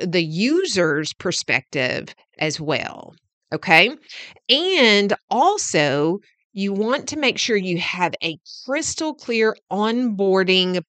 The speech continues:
process, because if you have a very clear onboarding process to get them through the whole accessibility of the course content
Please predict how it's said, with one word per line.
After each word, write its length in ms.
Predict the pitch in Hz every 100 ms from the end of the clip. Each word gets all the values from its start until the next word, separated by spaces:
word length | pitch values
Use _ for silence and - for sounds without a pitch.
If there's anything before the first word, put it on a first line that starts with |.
| -
process, 840 | 180 156 156 - - - - - - - - -
because 300 | 214 196 240
if 160 | 233 214
you 240 | 240 233 233 330
have 120 | 392 339
a 140 | 220
very 460 | 190 202 233 302 269
clear 340 | - 233 226
onboarding 640 | 165 202 202 208 190 165
process 540 | - 226 220 - 143 -
to 140 | -
get 280 | 180 196 185
them 340 | 190 175 165 160 _ _ _
through 760 | 220 185 185 226 370 427 370 202 _ -
the 260 | 175 185
whole 340 | 180 190 170 -
accessibility 800 | 160 185 165 170 156 151 156 -
of 140 | 160
the 100 | 165
course 420 | - 180 180 175
content 720 | - - 208 202 208 185 175